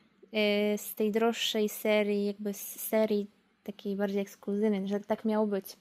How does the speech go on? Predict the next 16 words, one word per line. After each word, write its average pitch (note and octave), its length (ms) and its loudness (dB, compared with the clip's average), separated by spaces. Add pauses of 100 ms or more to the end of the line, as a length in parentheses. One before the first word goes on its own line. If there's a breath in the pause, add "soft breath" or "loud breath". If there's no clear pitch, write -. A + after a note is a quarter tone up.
(720 loud breath)
z - 80 -20
którą G#3+ 320 2
powróciła G#3 380 -2
marka G3+ 260 0
Coty A#3+ 380 0
i A3 80 2
tam G3 280 0
w G3+ 80 -10
zasadzie G3+ 240 -4
mowa G3 260 0
jest G3 140 -4
o G3+ 40 -6
trzech G#3 260 -4
zapachach. A3 460 -4
Jeden G#3 240 0
flakon, A#3 520 -2